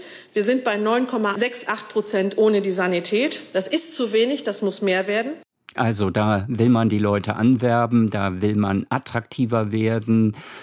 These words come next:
Speaker 2: Die Kasernen müssen in Ordnung gebracht werden, familienfreundlicher muss die Truppe werden. Und natürlich,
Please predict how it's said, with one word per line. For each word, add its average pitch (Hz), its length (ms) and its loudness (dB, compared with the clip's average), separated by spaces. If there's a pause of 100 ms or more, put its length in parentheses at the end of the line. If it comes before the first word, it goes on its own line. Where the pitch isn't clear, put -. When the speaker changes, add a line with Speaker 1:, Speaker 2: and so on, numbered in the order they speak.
(160)
Speaker 2:
Die 104 80 -6
Kasernen 120 600 4
müssen 120 280 4
in 110 140 2
Ordnung 110 480 0
gebracht 101 500 -4
werden, 104 360 0
familienfreundlicher 110 1200 0
muss 101 240 -2
die 107 100 -4
Truppe 104 380 -4
werden. 104 200 0
Und 120 200 2
natürlich, 123 680 4